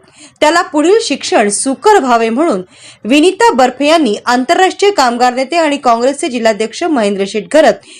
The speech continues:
यांच्याकडे ब्रेल लिपीतील लॅपटॉपची मागणी केली होती. महेंद्र शेठ घरत आणि सौ शुभांगीताई घरत यांनी क्षणाचाही विलंब न लावता प्रेषिताला नुकताच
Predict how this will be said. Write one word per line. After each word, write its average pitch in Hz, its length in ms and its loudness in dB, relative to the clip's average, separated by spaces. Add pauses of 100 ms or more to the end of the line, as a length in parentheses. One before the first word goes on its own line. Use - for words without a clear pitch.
(180)
यांच्याकडे 262 680 0
ब्रेल 277 380 0
लिपीतील 359 440 0
लॅपटॉपची 226 600 0
मागणी 196 440 -2
केली 185 280 -2
होती. 185 320 -4 (600)
महेंद्र 392 400 0
शेठ 415 260 0
घरत 269 280 4 (360)
आणि 302 240 0
सौ 359 240 0
शुभांगीताई 302 680 0
घरत 214 320 -2
यांनी 254 360 -2
क्षणाचाही 277 640 -2
विलंब 240 420 -2
न 220 200 0
लावता 240 520 0 (460)
प्रेषिताला 285 640 0 (320)
नुकताच 370 540 2